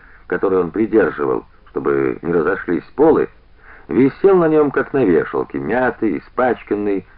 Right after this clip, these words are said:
на груди. Видимо, Семенов ел неряшливо и торопливо. Белые с синими прожилками ноги еле волочили спадавшие тапочки, и тесемки кальсон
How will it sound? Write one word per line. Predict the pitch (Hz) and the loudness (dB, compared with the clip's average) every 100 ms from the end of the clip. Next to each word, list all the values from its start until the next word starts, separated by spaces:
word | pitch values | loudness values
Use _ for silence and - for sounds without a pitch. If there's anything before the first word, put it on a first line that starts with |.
| - | -14
на | 78 85 | -6 -4
груди. | 87 90 90 90 - - - | -2 -2 -2 -4 -6 -18 -14
Видимо, | - 123 80 | -6 -4 -4
Семенов | 71 71 110 85 71 | -6 -4 -4 -4 -2
ел | 82 82 - | 0 0 -2
неряшливо | 80 113 85 - - 67 | -2 -2 -2 -4 -6 -6
и | |
торопливо. | 64 78 73 64 52 - - _ - - - - - - - | -4 -4 -4 -6 -8 -12 -20 _ -20 -20 -20 -20 -20 -20 -12
Белые | - 180 196 156 120 | 2 6 6 6 4
с | - | 0
синими | 151 165 147 | 0 2 2
прожилками | 127 120 110 151 127 123 | 2 0 2 2 2 0
ноги | 123 143 156 76 | 2 2 2 0
еле | 73 135 135 | 0 2 4
волочили | 113 110 95 - 123 117 101 - - | 2 2 0 -2 0 0 0 -6 -16
спадавшие | - 82 104 98 78 67 | -6 -2 -2 -2 -4 -4
тапочки, | 76 71 - 69 - 65 57 - _ | -4 -4 -4 -8 -6 -8 -8 -12 _
и | 92 | -4
тесемки | 92 92 117 95 | -4 -4 -4 -4
кальсон | 90 82 76 - 147 | -4 -4 -2 0 0